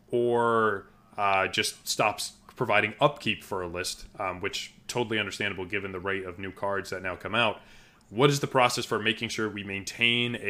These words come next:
a suitable list for that commander and understand that that is part of the meta? Satyr Enchanter is probably the best green-white deck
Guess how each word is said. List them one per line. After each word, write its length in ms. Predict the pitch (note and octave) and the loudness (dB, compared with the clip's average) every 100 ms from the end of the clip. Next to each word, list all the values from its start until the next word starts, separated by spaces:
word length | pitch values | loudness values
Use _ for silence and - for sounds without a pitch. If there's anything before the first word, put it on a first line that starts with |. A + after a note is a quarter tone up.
| G2+ G#2 G2+ | -2 -2 -6
a 160 | F#2+ | -6
suitable 560 | F#2 - D3+ C#3+ C3 A2 | -6 -4 -2 0 0 2
list 300 | A2 A2 - | 2 0 -4
for 300 | - G#2+ A2+ | -8 -2 0
that 220 | G#2+ G2+ | 2 0
commander 540 | - G2+ F#2+ G2 G2 - - - | -4 -8 -6 -4 -6 -6 -20 -6
and 140 | A2+ G#2+ | -4 0
understand 540 | A#2+ B2 - A#2 A2 | 0 0 0 0 0
that 80 | G2 | 0
that 180 | G#2 G2+ | 2 2
is 140 | G2+ | 0
part 220 | - F#2+ | -4 -4
of 60 | F2 | -4
the 60 | E2+ | -6
meta? 280 | F2 D#2+ - - - | -6 -8 -12 -20 -8
Satyr 400 | - B2 C3 B2 | 2 4 4 2
Enchanter 520 | A2+ A2+ G#2+ A2+ G#2+ | 0 0 0 0 0
is 220 | G2 F#2+ - - | 0 -4 -6 -4
probably 480 | A#2+ A#2+ A#2 A#2+ | -2 0 0 -2
the 160 | G2+ G#2 | -4 -4
best 460 | F2+ G#2 G#2+ - - - _ - G#2+ G2 | 0 2 0 -6 -18 -20 _ -14 -8 -4
green-white 760 | G#2+ A2 A2+ A2 F#2 G2 A2+ A2 - - | -2 -2 -2 -4 -2 2 4 2 -6 -12
deck 300 | G2+ G#2+ - | -2 -2 -2